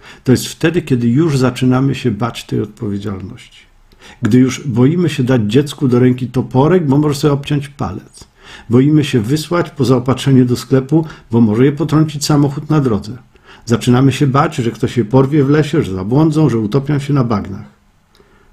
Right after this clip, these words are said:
Nikt nie mógł przewidzieć takiej burzy. A mimo to opiekunowie obozu harcerskiego zostali oskarżeni o niedopełnienie obowiązków służbowych.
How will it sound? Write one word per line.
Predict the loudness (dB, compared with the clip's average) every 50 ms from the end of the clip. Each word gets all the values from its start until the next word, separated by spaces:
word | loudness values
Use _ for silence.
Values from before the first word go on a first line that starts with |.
| _ _ _ _ _ _ _ 0
Nikt | 2 2 2 0 -4 -4 0
nie | 4 4 4
mógł | 4 2 0 -6
przewidzieć | -4 -4 -4 -2 -2 -4 -6 -6 -8
takiej | -8 -10 -8 -6 -4 -4 -4
burzy. | -4 -6 -8 -10 -12 -14 -18 -18 -20 -20 _ _ _ _ _ _ _ _ _ _ -4
A | 0 2 4
mimo | 4 6 6 6 4 4
to | 0 -4 -8 -10 -10 -12 -18 _ _ _ -20 -20 -20 -20 -10 -4
opiekunowie | -4 0 2 2 2 2 2 2 2 4 2 2
obozu | 2 2 0 0 0 -2 0
harcerskiego | -2 -2 -2 0 -2 -2 -2 0 0 2 2
zostali | 2 0 0 0 2 2
oskarżeni | 2 0 0 0 0 2 2 2 2 2
o | 2 4
niedopełnienie | 4 4 4 4 2 0 -2 0 2 2 4 4 4 4 4 4 2
obowiązków | 2 0 0 0 0 -2 -2 -4 -6 -10 -10 -8
służbowych. | -6 -6 -6 -4 -4 -6 -6 -8 -8 -12 -14